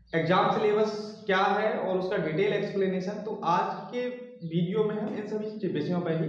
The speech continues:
चर्चा करेंगे। यहाँ पर आप screen पर देख सकते हैं कि ये पीईबी का official web page है और आज की वीडियो में हम most important things बात करने वाले हैं, डिटेल syllabus analysis के लिए।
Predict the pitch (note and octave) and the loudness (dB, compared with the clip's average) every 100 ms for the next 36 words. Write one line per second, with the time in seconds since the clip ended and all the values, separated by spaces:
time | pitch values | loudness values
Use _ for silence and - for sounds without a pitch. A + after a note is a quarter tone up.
0 | - D3 - - - - - - - C3 | -2 -4 -2 -6 -8 -12 -18 -10 -2 0
1 | B2 A2+ A2+ B2+ F#3+ G3+ G3 F#3+ F#3 F#3+ | 0 -2 -2 -2 0 2 2 2 2 0
2 | F#3+ F3 D3 D3 E3 - F3+ - - - | 0 0 0 -2 -4 -4 -4 -4 -6 -6
3 | - - - F3 F3 F3+ F3+ F3+ E3 D#3+ | -8 -10 -8 0 2 2 0 -2 -2 -2
4 | E3 E3 D#3 B2 B2+ C#3+ C#3+ E3 - G#3+ | -2 -2 -2 -4 -4 -6 -6 -8 2 4
5 | A3+ - - D#3+ F3 G3 A3 G#3 G#3+ G#3 | 6 4 2 6 8 8 4 4 6 6
6 | G#3+ G#3+ A3 A#3 A#3+ A3 F3 G#3 G#3+ G#3 | 8 8 8 6 6 6 8 8 6 8
7 | G#3 G#3+ G3+ G#3 G3+ - E3+ F3 G3 F#3+ | 8 8 6 4 6 8 8 8 4 8
8 | F#3+ F#3+ G#3 E3+ D#3 D3+ G#3 G#3 F3+ E3 | 8 8 8 6 6 8 8 8 6 6
9 | G3 - - D#3 D3+ D3 D3+ C#3+ - B2+ | 6 4 2 6 6 6 4 0 0 2
10 | A#2 A#2+ | 2 -2